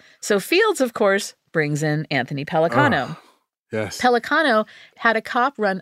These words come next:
Speaker 1: unauthorized background checks on Shandling,
Speaker 2: Mm-hmm.
Speaker 1: a former girlfriend of his,
Speaker 2: Mm-hmm.
Speaker 1: his personal assistant,
Speaker 2: Mm-hmm.
Speaker 1: his business manager,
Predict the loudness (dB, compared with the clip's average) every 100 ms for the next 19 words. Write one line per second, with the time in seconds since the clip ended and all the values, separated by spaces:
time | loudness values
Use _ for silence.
0 | -2 -2 -2 0 0 0 0 0 0 0
1 | 0 0 -6 -4 -4 -4 -4 -4 -4 0
2 | 0 0 -2 -6 -8 -10 -10 -8 -6 -4
3 | -2 0 0 0 2 2 2 -2 -2 -4
4 | -4 -4 -4 -8 -10 -6 0 0 2 0
5 | 0 -2 -2 -2 -2 -4 -4 -2 -4 -6
6 | -10 -12 -6 0 0 2 0 0 0 -2
7 | -2 -2 -2 -2 -2